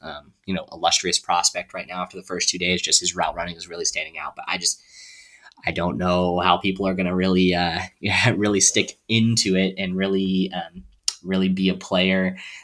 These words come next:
that, uh, people can rely on. Also, John Ross, that is who I'm comping Nathaniel Dell to. I could not think of that <laughs> to save my life.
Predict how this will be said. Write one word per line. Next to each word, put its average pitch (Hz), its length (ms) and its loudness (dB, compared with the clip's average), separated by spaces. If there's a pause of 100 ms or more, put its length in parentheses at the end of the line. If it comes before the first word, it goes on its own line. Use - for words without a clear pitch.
(120)
that, 85 300 -4
uh, - 280 -8 (180)
people 95 200 -6
can 90 140 -2
rely 82 360 -2
on. 80 100 -10
Also, 101 280 4
John 92 340 6
Ross, - 320 -2
that 92 180 6
is 95 120 4
who 98 140 4
I'm 90 220 0
comping 90 320 -2
Nathaniel 87 380 -8
Dell 85 240 -8
to. 80 180 -8
I 92 100 0
could 101 220 -6
not 104 240 2
think 101 220 2
of 101 140 0
that 113 260 0
<laughs> 113 80 -12
to 98 100 -2
save 90 200 0
my 87 120 -6
life. 90 260 -10